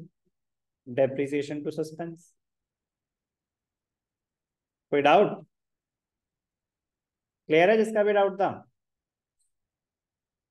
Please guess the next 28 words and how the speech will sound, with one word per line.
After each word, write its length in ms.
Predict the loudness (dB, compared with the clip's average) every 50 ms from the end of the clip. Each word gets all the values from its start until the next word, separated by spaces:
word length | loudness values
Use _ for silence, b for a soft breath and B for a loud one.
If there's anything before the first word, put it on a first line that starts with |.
| _ _ _ 4
Fourth, 300 | 6 6 6 6 4 0 -2
a 40 | 0 0
discount 420 | -2 -2 0 0 0 2 0 0 0
allowed 260 | 2 0 0 0 -2 -2
to 120 | 0 0 0
a 80 | 0
customer 560 | -2 -4 -6 -6 -6 -6 -4 -2 -2 -2 -2 -4 -6
has 160 | -6 -8 -6
been 260 | -8 -8 -8 -8 -10 -12 -18 -20 -20 _ _ _
credited 640 | 0 0 2 2 2 2 2 2 0 0 0 -2 -2
to 140 | 0 0 0 0
his 340 | 0 -2 -4 -8 -16 -20 _ _ _ _ _ _ _ _ _ _ _ _ _ _ _ _ _ _ -14
account 480 | -12 -8 -6 -6 -6 -6 -6 -6 -2
as 300 | -2 0 0 -2 -4 -8 -4 -4
one 160 | -2 -2 0 2
forty 280 | 2 2 2 2 -2 0 2
five 260 | 2 2 2 2 0 -4 -10 -10 -6 -4 -2
in 100 | -2 -2 -2
place 260 | 2 4 4 4 4 2 0
of 120 | 0 0 -2
one 100 | -2 -2 -6
fifty 280 | -8 -10 -8 -6 -6 -6
four। 180 | -4 -4 -6 -8 -6 -10 -12
Discount 360 | -4 -2 0 0 0 0 2
allowed 240 | 4 4 4 4 2 2
to 80 | 2 2 4
a 40 | 4
customer, 440 | 2 0 0 0 -4 -4 -4 -4